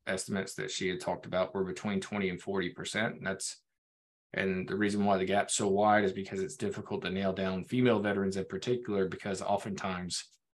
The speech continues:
um, when females come back, uh, they come back as invisible veterans. They either don't wanna be tied to the military at all, or they just kind of go start a family, and that, that ends up taking them through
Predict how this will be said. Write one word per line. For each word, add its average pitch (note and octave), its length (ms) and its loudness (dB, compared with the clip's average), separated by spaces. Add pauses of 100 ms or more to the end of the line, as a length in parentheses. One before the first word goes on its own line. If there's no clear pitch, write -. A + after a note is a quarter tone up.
(260)
um, F2 360 4 (140)
when G2 180 -4
females F#2+ 460 0
come F#2+ 220 -2
back, G2 400 0 (220)
uh, F#2 140 -4
they F2 140 -8
come - 280 -4
back E2+ 340 -4 (100)
as E3+ 340 -4
invisible G#2+ 480 2
veterans. E2+ 360 -6
They F#2 100 -8
either F#2 480 -2 (460)
don't A#2+ 160 6
wanna A#2+ 140 6
be A#2 100 4
tied A2+ 320 6
to A2 80 -4
the G2+ 60 0
military G2 500 0
at F2+ 60 -2
all, G#2+ 460 6
or F#2 440 4 (260)
they F#2+ 100 0
just F#2 180 0
kind F#2 260 -2
of - 280 -6 (560)
go G#2 140 2
start G#2+ 240 4
a - 40 -2
family, G#2+ 680 4
and F#2 180 -2
that, F2+ 260 -2 (540)
that G2 180 0
ends F#2+ 160 2
up F#2+ 120 -4
taking F#2+ 340 -2
them F2+ 160 -4
through F2+ 580 -2